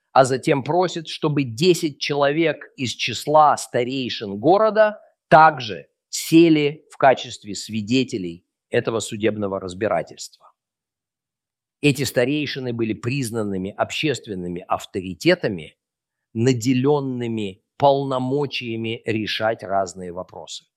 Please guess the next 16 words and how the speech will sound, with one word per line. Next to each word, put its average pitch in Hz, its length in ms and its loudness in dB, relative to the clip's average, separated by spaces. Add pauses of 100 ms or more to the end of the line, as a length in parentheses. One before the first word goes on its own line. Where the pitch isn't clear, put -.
(220)
В 107 140 -4
более 156 440 4
поздней 110 680 -4 (100)
раввинской 117 720 -2
интерпретации 104 1080 -4 (160)
собрание 127 760 0
из 117 240 -6
десяти 113 520 -12
человек 104 500 -4
стало 117 400 0
основой 113 920 -4 (300)
для 110 400 2
миньян 98 800 -2
минимального 117 1000 0
законного 101 640 -8
числа 101 640 0